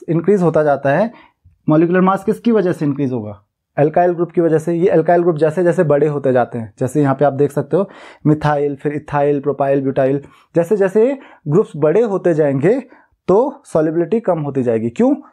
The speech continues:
क्योंकि यहाँ पे एक इंटरैक्शन है ऑक्सीजन और हाइड्रोजन के बीच में, मतलब वाटर मॉलिक्यूल्स और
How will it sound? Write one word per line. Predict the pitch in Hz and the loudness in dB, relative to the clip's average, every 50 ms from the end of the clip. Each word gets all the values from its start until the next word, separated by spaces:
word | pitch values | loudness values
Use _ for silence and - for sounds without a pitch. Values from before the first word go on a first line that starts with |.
| _ _ | _ _
क्योंकि | - 226 226 - 254 | -2 -2 0 2 2
यहाँ | 254 254 | 2 2
पे | 254 269 277 | 2 0 0
एक | 277 269 277 _ - - - 214 - - _ | 0 -2 -4 _ -20 -16 -14 -14 -14 -4 _
इंटरैक्शन | 202 202 202 - 226 214 214 208 - - 233 233 208 | -2 0 2 2 2 2 2 0 0 0 2 2 2
है | 175 143 | 2 2
ऑक्सीजन | - - 139 - - - 190 190 | 2 0 -2 -2 -2 -2 0 2
और | 202 190 | 2 2
हाइड्रोजन | 165 160 139 135 143 135 143 143 131 135 _ _ | 2 0 -2 -2 -4 -4 -4 -4 -6 -10 _ _
के | - 143 | -6 -2
बीच | 131 123 120 - | -2 -2 -4 -4
में, | 127 120 | -4 -2
मतलब | 127 135 131 196 202 202 - - - - - _ 139 | -2 0 -2 -2 -4 -4 -12 -20 -20 -20 -12 _ -2
वाटर | 135 156 156 156 156 208 226 | 0 0 0 0 0 -2 0
मॉलिक्यूल्स | 202 165 143 139 143 135 - 156 190 233 233 - - _ _ _ _ | 2 2 2 2 0 0 2 0 0 0 0 -4 -16 _ _ _ _
और | 156 147 135 135 151 214 254 | 0 2 4 4 2 2 0